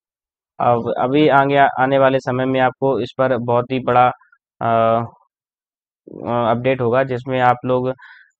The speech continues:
उम, डॉक्यूमेंट अपलोड करवाने के लिए आपको लाइन में भी खड़ा होना हो,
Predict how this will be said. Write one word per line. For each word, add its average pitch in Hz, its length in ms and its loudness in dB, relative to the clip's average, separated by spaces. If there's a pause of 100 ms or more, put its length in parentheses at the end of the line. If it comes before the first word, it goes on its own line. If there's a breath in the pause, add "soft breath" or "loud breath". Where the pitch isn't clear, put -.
(160)
उम, 117 380 -4
डॉक्यूमेंट 123 500 0
अपलोड 120 280 -4
करवाने 117 320 0
के 120 60 -4
लिए 120 140 -2
आपको 117 240 -2
लाइन 117 340 -4
में 120 260 -4
भी 131 160 -4
खड़ा 120 200 -4
होना 117 260 -2
हो, 113 160 -6